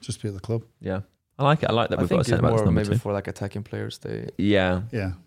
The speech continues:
Speaker 3: I think that's, it's more important for them.
Speaker 2: Makes sense.
Speaker 3: Yeah.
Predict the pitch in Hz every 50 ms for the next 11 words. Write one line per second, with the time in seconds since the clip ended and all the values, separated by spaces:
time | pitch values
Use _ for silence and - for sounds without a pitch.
0 | _ _ _ _ _ - - 107 - 104 101 90 - - 98 92 - - - -
1 | - - - _ _ - - - - - 107 104 98 95 - - 98 90 87 -
2 | - 104 98 98 101 98 110 117 - - - - - - - - - - - -
3 | 50 50 52